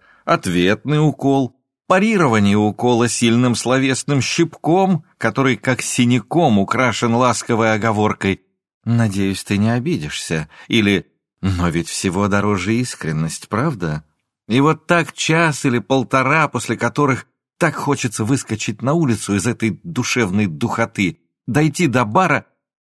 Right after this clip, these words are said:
и расслабиться, растворить этот комок злобы, который как будто сидит где-то в пищеводе и мешает глотать. Комок злобы, если уж честно, на самого себя.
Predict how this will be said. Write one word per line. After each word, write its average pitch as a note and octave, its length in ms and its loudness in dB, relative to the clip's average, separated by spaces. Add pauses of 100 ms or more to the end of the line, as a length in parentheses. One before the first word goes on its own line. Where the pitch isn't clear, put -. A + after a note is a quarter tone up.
(140)
и D3 60 2
расслабиться, A2 800 0
растворить D3+ 580 0
этот A2+ 280 -2
комок A#2+ 440 0
злобы, C3 420 2
который B2+ 360 -2
как A#2+ 240 -4
будто C#3 260 -2
сидит D3 400 0
где-то A#2 340 -2
в - 100 -8
пищеводе B2 680 -2
и B2+ 60 2
мешает A#2+ 440 0
глотать. G2 540 -2 (580)
Комок D3+ 420 2
злобы, F#3 720 2
если C#3+ 340 0
уж A#2+ 180 2
честно, C3+ 720 -2 (360)
на B2 120 0
самого A#2+ 440 0
себя. F#2 480 -2